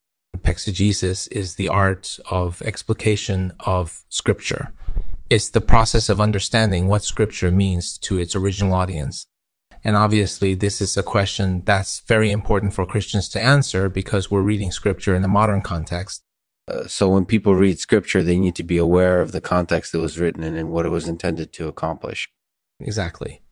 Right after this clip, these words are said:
Speaker 1: And this is one of the key themes that I explore in my new book, The Art of Apexegesis, How to Understand and Apply the Bible for Life.
Speaker 2: And I think this is an important topic, especially for Christians. We want to know what scripture is saying and how to use it in our everyday lives.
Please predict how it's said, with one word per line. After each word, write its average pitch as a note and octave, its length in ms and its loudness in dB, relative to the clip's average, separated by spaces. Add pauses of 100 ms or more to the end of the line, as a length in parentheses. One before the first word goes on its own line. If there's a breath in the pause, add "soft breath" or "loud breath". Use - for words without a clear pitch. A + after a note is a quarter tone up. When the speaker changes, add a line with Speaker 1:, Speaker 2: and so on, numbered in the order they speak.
Speaker 1:
And B2 100 6
this D#3+ 120 4
is D3+ 100 0
one C#3 140 6
of B2 80 2
the A#2 40 0
key C#3 280 0
themes B2 320 4
that G#2+ 120 2
I G2+ 120 4
explore A2+ 440 2
in G#2+ 60 2
my G2 140 0
new G#2+ 180 2
book, F#2 400 -2
The G2 140 2
Art G2+ 200 4
of F#2+ 100 2
Apexegesis, - 920 -2 (200)
How G#2 120 0
to G#2 100 4
Understand G2 640 0
and F2+ 140 -2
Apply G2+ 320 2
the F#2+ 100 0
Bible F#2+ 440 0
for F#2+ 280 -2
Life. F#2 480 0 (540)
Speaker 2:
And G2+ 140 4
I G2 80 4
think A2 420 0
this G#2 300 -2
is F#2+ 180 0
an F2+ 80 2
important F2+ 500 0
topic, D#2+ 480 -2
especially E2 440 -4
for - 160 -12
Christians. - 760 -8
We G2 240 4
want G2 220 4
to F#2+ 60 4
know F#2+ 180 4
what F2+ 160 2
scripture - 400 -4
is E2+ 80 -2
saying - 380 0
and E2 80 -4
how E2+ 140 0
to E2+ 60 0
use E2 280 -2
it D#2 240 -4
in D#2+ 100 -4
our D#2+ 240 -2
everyday E2 360 -4
lives. A2 460 -4